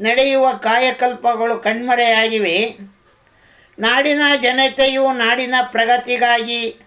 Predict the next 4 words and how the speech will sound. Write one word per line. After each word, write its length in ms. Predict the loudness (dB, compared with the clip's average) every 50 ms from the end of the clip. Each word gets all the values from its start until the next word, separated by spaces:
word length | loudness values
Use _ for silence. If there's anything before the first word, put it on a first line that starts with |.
| _ _ _ _ _ _ _ _ _ _ _ _ _ _ _ -6
ಇಂದೋ 500 | -4 -4 -4 0 2 2 4 4 4 4
ನಾಳೆಯೋ 560 | 4 2 4 4 4 4 4 4 4 4 4
ಎಂದು 600 | 2 0 -2 -2 -2 -2 0 0 0 -2 -4 -6 _
ಕಾಯುವಂತಾಗಿದೆ. 1200 | 0 2 2 2 0 0 -2 -2 -2 -4 -4 -2 0 2 2 2 0 -2 -2 0 0 2 2 0